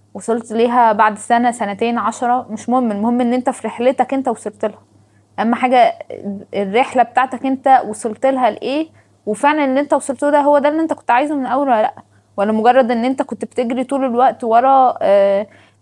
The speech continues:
معايير أو تشيك ليست الناس تانية حواليك. فلو، لو حد مشي ورا التشيك ليست دي وفضل يجري، هيلاقي إن هو بعد وقت خسر وقت ومجهود على الفاضي، ووصل لحاجات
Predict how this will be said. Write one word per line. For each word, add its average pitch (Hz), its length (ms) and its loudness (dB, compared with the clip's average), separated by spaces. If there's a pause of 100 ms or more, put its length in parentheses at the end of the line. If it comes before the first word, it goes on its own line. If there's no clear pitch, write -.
معايير 208 580 0
أو 202 440 2
تشيك 254 360 -4
ليست 277 340 -2
الناس 208 500 -2
تانية 269 180 -2
حواليك. 202 520 -4 (1200)
فلو، 185 1300 0 (460)
لو 226 180 4
حد 262 280 -2
مشي 269 300 -2
ورا 269 240 6
التشيك 254 440 0
ليست 269 260 -2
دي 240 200 -2
وفضل 254 400 0
يجري، 262 480 0
هيلاقي 226 360 0
إن 262 120 -2
هو 262 200 2
بعد 269 240 2
وقت 269 300 0
خسر 269 420 -2
وقت 262 300 2
ومجهود 233 540 -4 (520)
على 196 100 2
الفاضي، 285 460 2
ووصل 240 800 -2
لحاجات 240 420 0